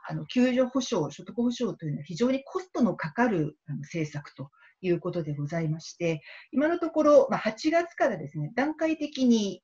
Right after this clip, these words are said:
まあ、政府負担を減らしていって、十月末には、まあ、終了ということを考えているようです。あの、そういう意味では、あの、当面のところは、まあ、経済再開を探りながら、まあ、所得保障で経済を支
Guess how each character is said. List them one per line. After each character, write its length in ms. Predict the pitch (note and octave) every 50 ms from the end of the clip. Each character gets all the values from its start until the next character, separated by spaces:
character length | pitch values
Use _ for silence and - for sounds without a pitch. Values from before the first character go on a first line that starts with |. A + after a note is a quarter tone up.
| _ _ -
ま 100 | G#3 F#3+
あ、 20 |
政 300 | - - G3 F3+ F3+ F#3
府 40 | F3
負 60 | -
担 160 | - E3+ D3+ D3
を 40 |
減 160 | D3 - E3+ E3
ら 100 | D#3+ D#3
し 120 | - -
て 80 | - D3+
い 60 | C#3+
っ 20 | D3 _ _ _
て、 220 | - E3 D#3+ D#3 - - - - _ _ -
十 240 | A#3 C#4+ D#4+ E4
月 280 | E4 F4 F4 - - D#4+ D#4+ E4 F4 E4+ -
末 120 | E4+ D#4+
に 160 | D#4+ F4+ G4
は、 360 | F#4+ F4 D4+ A3+ F#3+ D3+ - -
ま 100 | E3+ D3
あ、 20 |
終 320 | - - - - D#3+ E3 C#3+
了 100 | C3 C3
と 60 | - _ - - _ _ _ _ _
い 80 | - E3+
う 60 | D3+
こ 120 | - E3 D#3
と 140 | - C#4
を 100 | A#3 A3+
考 100 | - D#3+ D#3+ D#3 D#3 D3+ D3
え 60 | D3
て 240 | D3 - D3+ D3+ - -
い 40 | D3
る 40 | C#3+
よ 80 | C#3+ D3+
う 60 | D3+
で 80 | D3+
す。 160 | C#3 - _ _ - - - - - - - -
あ 80 | D#3
の、 100 | F3 G3
そ 220 | - - D4+ D4+ D#4
う 40 |
い 60 | D#4 D#4+
う 180 | D#4 D#4+ -
意 140 | - D#4 D#4+
味 140 | D#4 C4+ B3
で 160 | C4+ B3+ C4+
は、 340 | C4+ D4 C#4 C4 B3 A#3+ - - - _ _ _ - -
あ 60 | F#3
の、 180 | E3+ E3 - - -
当 220 | - F4 F4+ F4+
面 220 | F#4+ F#4+ F#4 F#4 F#4
の 80 | F#4
と 120 | F4+ F4+ F4+
こ 140 | - F4+ F4+
ろ 180 | F4+ F4 D#4+ E4+
は、 360 | F4 F4 F4 E4+ D#4 - - _ _ _ _ -
ま 100 | A3 E3
あ、 160 | - - - _ _ _ _ _ _ _ _
経 160 | - B3 A#3
済 200 | A3+ F#3+ E3 D#3+
再 240 | - F#3+ F#3 F3+ F3
開 160 | - F#3 F3+
を 80 | F3+ F3
探 260 | - - F#3 F3+ G#3+
り 140 | A3 A#3 A#3+
な 140 | C4 C4+ B3+
が 120 | B3 B3
ら、 240 | C4+ C#4+ C#4+ C#4 C#4 - _ _ _
ま 100 | - G#3+
あ、 40 | - -
所 120 | - G3
得 220 | G3 F#3 F#3 G#3
保 140 | F3+ G3 G3
障 280 | G3 - F3 E3+ D#3+ D#3
で 140 | F#3 A3+ A3+
経 220 | - A#3 G#3 F#3+
済 120 | F3 D#3 C#3+
を 40 | C#3
支 80 | -